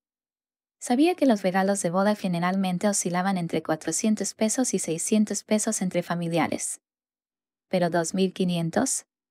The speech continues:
Fue demasiado. Su sugerencia parecía que era una regla bien conocida, por supuesto. "Carmelita, los regalos no suelen ser tan caros".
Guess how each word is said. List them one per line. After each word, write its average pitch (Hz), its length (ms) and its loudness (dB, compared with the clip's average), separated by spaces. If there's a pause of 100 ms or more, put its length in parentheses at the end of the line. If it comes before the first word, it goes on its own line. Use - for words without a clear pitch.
(640)
Fue 240 260 2
demasiado. 220 720 2 (840)
Su - 160 -4
sugerencia 269 640 4
parecía 220 480 2
que 190 260 2
era 196 160 2
una 185 220 0
regla 185 340 0
bien 185 240 0
conocida, 185 640 -2 (220)
por 196 140 0
supuesto. 185 520 -4 (920)
"Carmelita, 214 540 2
los 254 180 4
regalos 190 460 0
no 214 180 4
suelen 202 380 0
ser 175 220 -2
tan 170 200 -2
caros". - 480 0